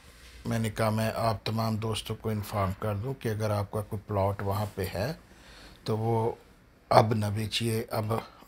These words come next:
पोसेशन के बाद बेचिए ताकि आपको अच्छे पैसे मिलें। बहुत शुक्रिया। लाहौर ये स्टेट, स्टेट लाइफ में काफ़ी अरसे से काम कर रही है। आप बाइंग सेलिंग के लिए हमसे रब्ता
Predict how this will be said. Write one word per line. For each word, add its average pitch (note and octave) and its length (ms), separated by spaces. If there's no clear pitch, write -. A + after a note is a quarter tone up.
पोसेशन A2+ 440
के A2 160
बाद G#2+ 260
बेचिए G#2+ 460
ताकि G2 580
आपको - 380
अच्छे G#2+ 240
पैसे G2 340
मिलें। F2 320
बहुत A#2+ 420
शुक्रिया। B2 480
लाहौर A2 380
ये A2+ 160
स्टेट, A2 340
स्टेट A2 400
लाइफ G#2+ 320
में A2 260
काफ़ी A2 280
अरसे G#2+ 300
से G#2+ 180
काम G#2 340
कर G#2 220
रही A2 220
है। A#2+ 120
आप G2+ 200
बाइंग G2 280
सेलिंग G#2+ 380
के - 120
लिए G#2 160
हमसे F#2+ 340
रब्ता G2+ 420